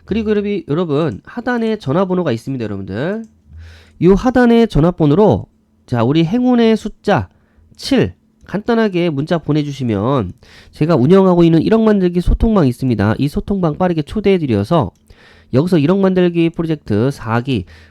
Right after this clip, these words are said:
본격적으로 여러분들 같이 좀 진행을 좀 해보도록 하고요. 자, 그리고 뿐만 아니라 이천이십오 년 오십 프로 에서 백 프로 상승 가능한 급등주도 제가 무료 추천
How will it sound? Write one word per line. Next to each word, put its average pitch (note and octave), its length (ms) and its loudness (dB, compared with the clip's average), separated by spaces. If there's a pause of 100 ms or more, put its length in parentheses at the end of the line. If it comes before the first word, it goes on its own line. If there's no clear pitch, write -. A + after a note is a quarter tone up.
본격적으로 F3+ 760 0
여러분들 C#3 340 0
같이 - 220 -8
좀 C3+ 120 -2
진행을 A#2+ 320 -4
좀 A#2+ 160 -2
해보도록 A2+ 680 -2
하고요. D3 420 2 (640)
자, C3+ 160 0
그리고 F3 240 0
뿐만 B3 260 4
아니라 G3+ 260 4
이천이십오 C#3 840 2
년 A#2+ 400 4 (1000)
오십 - 280 2
프로 - 220 4
에서 F#3+ 160 4
백 - 240 2
프로 F3 180 4
상승 F3+ 380 0
가능한 A#2 580 0
급등주도 C#3+ 680 -4
제가 B2 340 -4
무료 B2 320 -4
추천 C#3+ 480 -4